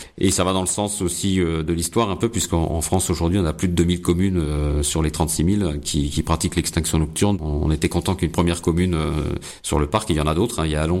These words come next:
aussi qui a été financé dans le cadre du programme tepcv, il y en a d'autres sur cette année qui devraient l'être également. Et sur Rougon, pour conclure aussi, ça nous a permis de candidater au label, euh, national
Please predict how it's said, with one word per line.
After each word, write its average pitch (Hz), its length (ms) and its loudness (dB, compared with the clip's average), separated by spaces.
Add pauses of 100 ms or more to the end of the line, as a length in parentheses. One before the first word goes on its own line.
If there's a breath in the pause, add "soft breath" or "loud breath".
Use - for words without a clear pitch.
(100)
aussi 82 240 -2
qui 82 100 -4
a - 20 0
été 80 120 0
financé 80 380 -2
dans 78 80 -2
le 73 40 -6
cadre 78 180 -2
du 78 100 -2
programme 78 300 0
tepcv, 80 400 0
il 101 60 2
y 92 60 0
en 82 60 0
a 80 80 0
d'autres 85 180 -2
sur 82 120 -4
cette - 180 0
année 82 240 2
qui 82 120 -2
devraient 78 260 -2
l'être 80 180 0
également. 80 420 0 (160 loud breath)
Et 87 120 2
sur 98 160 2
Rougon, 110 480 0
pour 104 200 -4
conclure 92 380 0
aussi, 120 320 0
ça - 140 -2
nous 90 160 2
a 90 40 0
permis 95 320 0
de 92 160 2
candidater 95 520 0
au 101 120 2
label, 90 380 2
euh, 78 400 -2
national 87 540 0